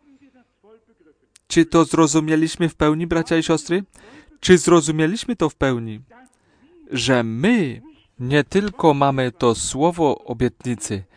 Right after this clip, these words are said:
ale my sami jesteśmy w tym, przy obiecanym nasieniu Bożym, jako dzieci Boże,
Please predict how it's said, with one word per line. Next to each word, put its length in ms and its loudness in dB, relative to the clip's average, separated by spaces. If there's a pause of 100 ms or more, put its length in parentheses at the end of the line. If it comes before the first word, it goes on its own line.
(280)
ale 220 2
my 180 0
sami 640 -4 (680)
jesteśmy 1040 -2 (720)
w 200 -20
tym, 440 -2 (1300)
przy 200 2
obiecanym 460 0
nasieniu 400 -2
Bożym, 340 0
jako 320 0
dzieci 380 -2
Boże, 480 0